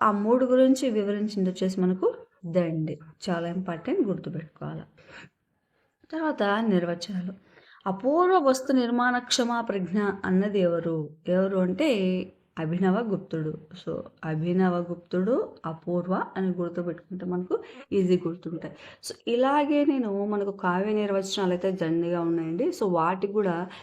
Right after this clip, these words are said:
so ఎలా గుర్తుపెట్టుకుంటే గుర్తుంటుంది అనేది కూడా చెప్పాను. మనకి ఇంకొకటి ఏంటంటే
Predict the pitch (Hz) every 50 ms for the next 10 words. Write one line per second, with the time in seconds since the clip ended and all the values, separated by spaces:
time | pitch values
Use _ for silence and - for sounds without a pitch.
0 | - - - 185 180 180 190 214 240 240 233 233 226 220 220 208 208 208 214 -
1 | 208 202 202 208 190 180 180 180 - - 180 180 170 170 175 175 170 170 170 165
2 | 160 160 160 180 320 381 - - 185 190 - 170 165 156 - _ - - - _
3 | - 226 247 269 262 262 226 226 233 294 285 302 269 277 254 254 240 240 240 233
4 | - 226 190 185 202